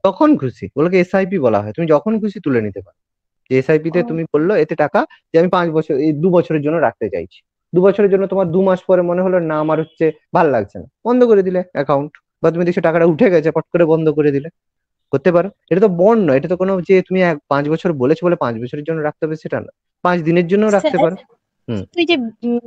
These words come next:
Speaker 3: বলে যে মিউচুয়াল ফান্ডে টাকা রাখা রিস্ক, এরকম একটা বিজ্ঞাপনও হয় না? কি
Speaker 1: অবশ্যই।
Speaker 3: কারণে বলে রিস্ক
Speaker 1: ওই
Speaker 3: বলে
Speaker 1: তো,
Speaker 3: কেন?
Speaker 1: রিস্ক তো বললাম তো, তোমার যদি লস হয়, তোমার যদি এখানে তুমি এসআইপি তে একশো, আহ, তোমার হাজার টাকা রাখলে, এসআইপি তে তুমি হাজার টাকা ইনভেস্ট করলে, তোমার হয়ে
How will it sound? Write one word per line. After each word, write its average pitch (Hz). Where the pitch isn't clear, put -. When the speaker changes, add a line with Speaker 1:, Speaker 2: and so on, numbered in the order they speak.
Speaker 3:
বলে 247
যে 277
মিউচুয়াল 254
ফান্ডে 262
টাকা 233
রাখা 190
রিস্ক, 240
এরকম 269
একটা 269
বিজ্ঞাপনও 269
হয় 277
না? 285
কি 370
Speaker 1:
অবশ্যই। 254
Speaker 3:
কারণে 294
বলে 233
রিস্ক -
Speaker 1:
ওই 320
Speaker 3:
বলে 254
Speaker 1:
তো, 247
Speaker 3:
কেন? -
Speaker 1:
রিস্ক 277
তো 254
বললাম 214
তো, 98
তোমার 196
যদি 220
লস 165
হয়, 107
তোমার 151
যদি 196
এখানে 190
তুমি 185
এসআইপি 147
তে 226
একশো, 175
আহ, 156
তোমার 175
হাজার 196
টাকা 180
রাখলে, 127
এসআইপি 180
তে 202
তুমি 240
হাজার 185
টাকা 202
ইনভেস্ট 175
করলে, 120
তোমার 214
হয়ে 226